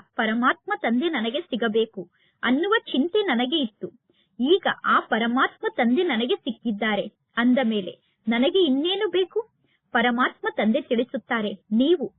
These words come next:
ತಂದೆಯಾದ ನನ್ನನ್ನು ನೆನಪು ಮಾಡಿ." ಪರಮಾತ್ಮ ತಂದೆ ಈ ಸೃಷ್ಟಿಗೆ ಒಮ್ಮೆ ಮಾತ್ರ ಬರುತ್ತಾರೆ. ರಾಜ್ಯವನ್ನು ಸ್ಥಾಪನೆ ಮಾಡುವುದಕ್ಕೋಸ್ಕರ ಪರಮಾತ್ಮ ತಂದೆ ಬರುತ್ತಾರೆ.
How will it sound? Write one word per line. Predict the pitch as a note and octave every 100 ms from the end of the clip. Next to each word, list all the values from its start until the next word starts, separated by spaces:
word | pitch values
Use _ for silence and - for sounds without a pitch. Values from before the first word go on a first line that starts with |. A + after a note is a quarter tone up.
| -
ತಂದೆಯಾದ | A#3 C4 F#4 D#4+ A#3 G3+ -
ನನ್ನನ್ನು | A3 A3 C4 F#4+ G#4+
ನೆನಪು | D#4+ A#3 -
ಮಾಡಿ." | A#3+ G#3 F#3+ - _ _ _ _ _ -
ಪರಮಾತ್ಮ | A#3+ B3 C4 F#4 - G#4
ತಂದೆ | C4 A#3 G#3+
ಈ | - B3 F4
ಸೃಷ್ಟಿಗೆ | - C4 - D4+ A3 -
ಒಮ್ಮೆ | A#3 B3+ F4+
ಮಾತ್ರ | G4 D#4+ F4 G4+ F4+
ಬರುತ್ತಾರೆ. | A#3+ C#4+ - A3+ G#3 A3+ _ _ _ _ G#3+
ರಾಜ್ಯವನ್ನು | A3+ B3 A3+ - G4+ F#4+ G#4+
ಸ್ಥಾಪನೆ | - A#3+ A3+ D#4+ F4
ಮಾಡುವುದಕ್ಕೋಸ್ಕರ | D#4 A3+ B3 B3 C4+ B3+ - - A3+ - -
ಪರಮಾತ್ಮ | A3 A#3 C#4 E4+ G4
ತಂದೆ | G#4 A3+ A#3+ E4
ಬರುತ್ತಾರೆ. | A#3 B3 - A3 G#3